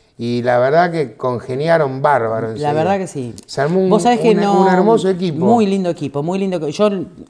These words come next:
Speaker 2: la conocía de nombre, la he escuchado alguna vez en el programa, pero nunca había tenido trato, y si alguna vez lo tuve, no me acuerdo, pero estoy segura que no. Eh, y sí, se armó un lindo equipo. Se armó un muy lindo equipo.
Speaker 1: Eh, la verdad que sí, y además,
Speaker 2: Mm.
Speaker 1: eh,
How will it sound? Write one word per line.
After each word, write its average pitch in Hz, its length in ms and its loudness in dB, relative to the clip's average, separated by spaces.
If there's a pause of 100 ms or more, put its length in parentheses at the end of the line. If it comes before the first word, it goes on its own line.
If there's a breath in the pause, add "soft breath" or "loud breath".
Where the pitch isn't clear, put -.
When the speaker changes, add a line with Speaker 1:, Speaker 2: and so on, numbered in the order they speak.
Speaker 2:
la 127 160 -4
conocía 131 380 -2
de 165 80 2
nombre, 180 420 2
la 156 100 -2
he 151 40 -2
escuchado 151 400 -2
alguna 143 300 -2
vez 151 100 -4
en 151 80 -4
el 131 80 -6
programa, 156 480 -2 (560 loud breath)
pero 131 240 -2
nunca 190 240 0
había 190 180 2
tenido 190 300 -2
trato, 175 560 -2
y 135 120 -8
si 131 300 -6
alguna 160 320 -6
vez 156 80 -4
lo 147 100 -6
tuve, 147 260 -6 (280)
no 107 100 -12
me 120 80 -8
acuerdo, 120 480 -4 (320 loud breath)
pero 120 140 -6
estoy 165 160 -4
segura 151 360 0
que 143 120 -2
no. 151 160 -2 (580 loud breath)
Eh, 147 720 0
y 156 140 -4
sí, 185 200 -4
se 165 140 -4
armó 190 140 -2
un 214 80 -2
lindo 156 180 -6
equipo. - 300 -18 (400)
Se 151 100 -6
armó 170 200 -4
un 180 200 -4
muy 226 180 0
lindo 123 220 -8
equipo. - 340 -18 (300)
Speaker 1:
Eh, 123 920 2
la 139 200 2
verdad 175 240 6
que 233 100 6
sí, 214 340 0
y 156 60 2
además, 170 460 2
Speaker 2:
Mm. - 80 -10
Speaker 1:
eh, 143 100 4